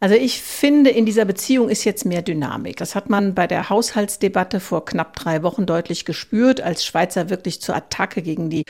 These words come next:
Opposition ausholte und sich vor allem den Fraktionsvorsitzenden der C D U Schnieder vornahm. Da war schon fast sowas wie Wahlkampfstimmung im Landtag. Schweitzer ist für seine scharfen Reden bekannt, schon in seiner Zeit als Generalsekretär oder auch Fraktionsvorsitzender der S P D.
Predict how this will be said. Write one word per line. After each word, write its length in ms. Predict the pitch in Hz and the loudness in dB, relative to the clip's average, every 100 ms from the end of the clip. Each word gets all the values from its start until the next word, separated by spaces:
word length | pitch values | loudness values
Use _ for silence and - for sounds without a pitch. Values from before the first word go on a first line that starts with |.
| - | -6
Opposition 680 | - 170 185 170 - 170 147 | -4 -4 -6 -6 -4 -4 -2
ausholte 840 | - 208 - 226 208 214 220 196 - - | 0 0 2 2 2 2 0 -2 -4 -12
und 160 | - 202 | -4 -4
sich 160 | 180 - | -4 -6
vor 160 | - | -2
allem 200 | 165 170 | -2 0
den 160 | 165 - | -2 -6
Fraktionsvorsitzenden 1080 | - 156 - 175 165 - 165 151 156 165 160 | -10 -10 -6 -4 -4 -4 -2 -2 -4 -4 -2
der 140 | - | -2
C 120 | - | -2
D 140 | 165 180 | -2 -2
U 80 | |
Schnieder 460 | 160 - 233 254 165 | -2 6 8 8 6
vornahm. 560 | - 151 143 139 87 - - - | 4 0 0 0 -2 -6 -10 -14
Da 160 | - 185 | -10 -4
war 180 | 165 180 | 0 0
schon 220 | - 180 | 0 -2
fast 300 | - 180 - | 0 -2 -2
sowas 260 | 165 165 160 | -2 -2 -2
wie 140 | 165 | 0
Wahlkampfstimmung 960 | 156 175 214 - 180 165 - 202 170 160 | 2 2 2 0 -2 -2 -2 0 0 0
im 140 | 160 | -2
Landtag. 520 | 147 - - 196 - - - - | -2 -4 -6 -8 -8 -12 -16 -6
Schweitzer 360 | - 202 247 - | 0 2 2 2
ist 320 | 247 - - | 0 -2 -6
für 200 | - 208 | -4 0
seine 240 | 185 180 | 0 0
scharfen 460 | 175 - 170 180 185 | -2 -4 -4 -4 -4
Reden 300 | 170 175 175 | -2 -2 -2
bekannt, 520 | - - - 170 247 | -6 -6 -2 4 4
schon 160 | - 180 | 4 -2
in 140 | 165 | 0
seiner 260 | 160 165 165 | 0 -2 -2
Zeit 260 | - 170 - | -2 -2 -2
als 220 | - - | -6 -4
Generalsekretär 960 | 160 156 165 165 208 208 202 185 196 | -2 -2 0 0 2 0 -2 0 2
oder 180 | 175 160 | 2 0
auch 100 | 160 | -4
Fraktionsvorsitzender 1300 | - - - 196 208 202 - 233 226 185 180 - 180 | -8 -8 -2 0 0 -2 -6 -2 -2 -2 -4 -2 -2
der 160 | 175 156 | 0 -2
S 120 | - | -2
P 120 | 196 | 0
D. 200 | 180 190 | 2 0